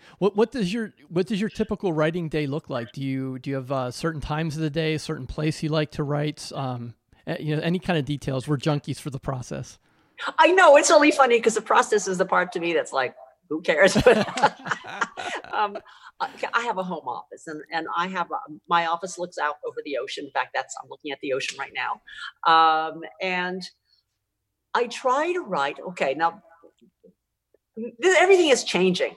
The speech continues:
Speaker 2: right now, um, because I'm not under deadline. I don't sign contracts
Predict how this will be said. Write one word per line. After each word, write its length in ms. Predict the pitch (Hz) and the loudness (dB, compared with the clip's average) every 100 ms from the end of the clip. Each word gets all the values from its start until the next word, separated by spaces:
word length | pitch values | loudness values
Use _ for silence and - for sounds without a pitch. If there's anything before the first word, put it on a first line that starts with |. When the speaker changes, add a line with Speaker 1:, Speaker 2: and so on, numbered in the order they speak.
| _ | _
Speaker 2:
right 260 | 143 131 113 | 0 0 0
now, 380 | 135 98 71 - - | -6 -4 -6 -10 -4
um, 460 | 151 151 143 143 143 _ _ _ - | 0 2 0 -4 -14 _ _ _ -8
because 280 | 190 202 | 2 4
I'm 140 | 185 180 | 4 6
not 200 | 208 208 | 6 4
under 200 | 185 180 | -2 -2
deadline. 560 | 156 131 127 90 64 - - | -2 -4 -4 -10 -12 -16 0
I 340 | 165 170 175 175 - | 4 4 2 -6 -2
don't 180 | 180 - | -2 -2
sign 340 | - 170 156 147 | -14 -8 -6 -6
contracts 600 | 151 135 143 101 - - | -8 -10 -8 -10 -10 -14